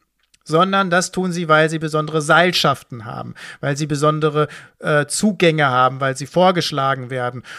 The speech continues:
Und das wiederum und die Seilschaften, die kriegt man auch teilweise gerade auf Bundesebene durch Lobbyisten.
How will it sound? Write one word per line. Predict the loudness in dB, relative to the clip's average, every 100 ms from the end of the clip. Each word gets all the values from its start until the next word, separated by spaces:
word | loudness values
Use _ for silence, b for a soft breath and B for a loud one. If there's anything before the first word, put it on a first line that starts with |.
| B B
Und | -2 2
das | 4 2
wiederum | 0 2 2 0 -2
und | -4 -2
die |
Seilschaften, | 4 4 4 4 0 0 -6
die | -8
kriegt | -4 -6 -2
man | -4 -4 -8
auch | 2 4 4 0
teilweise | 2 2 2 0 -2
gerade | 0 2 2
auf | 0
Bundesebene | -4 -6 -6 -6 -6 -4 -6
durch | -4 -2 0 -2 -6 _
Lobbyisten. | -10 -8 -8 -8 -10 -12